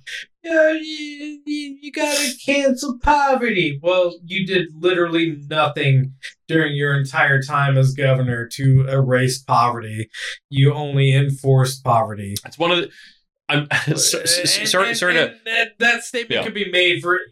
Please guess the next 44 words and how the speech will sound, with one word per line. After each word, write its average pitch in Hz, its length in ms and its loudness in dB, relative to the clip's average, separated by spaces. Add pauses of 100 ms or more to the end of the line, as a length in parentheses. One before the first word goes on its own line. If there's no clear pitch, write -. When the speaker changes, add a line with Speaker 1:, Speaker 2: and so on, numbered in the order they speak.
(140)
Speaker 1:
every 220 360 0
single 208 340 -4
Speaker 2:
No, 302 100 2
Speaker 1:
one 240 80 2
Speaker 2:
no, 247 80 2
Speaker 1:
of 247 100 0
Speaker 2:
no, 226 60 0
no, 214 60 0
Speaker 1:
his 202 120 -2
Speaker 2:
yeah, 202 120 0
yeah, 165 100 2 (100)
Speaker 1:
fucking 135 100 0
Speaker 2:
yeah, 120 120 0
of 135 60 -2
course, 135 180 2
Speaker 1:
claims. 120 80 -8
Speaker 2:
of 110 40 -16
course. - 300 0 (120)
Speaker 1:
So 151 240 -2
please 156 220 -4
Speaker 2:
But, 151 140 2
Speaker 1:
go 147 180 -4
Speaker 2:
but 156 120 2
Speaker 1:
on. 156 80 -10
Speaker 2:
no, 151 180 2
Speaker 1:
So, 147 100 -4
Speaker 2:
the, 147 140 2
Speaker 1:
so 143 220 -8
I 143 100 -2
don't, 139 220 -4
like, 135 260 -6
Speaker 2:
the 156 120 0
reason 180 360 0
I 165 40 0
made 160 200 0
that 135 140 2
Speaker 1:
regurgitate. 107 460 -2
Speaker 2:
shitpost 139 340 4
joke, 113 460 0 (520)
and 120 100 -2
I'm 120 100 -4
sorry, 123 440 2
I'm, 113 260 -2
I'm, 104 420 -4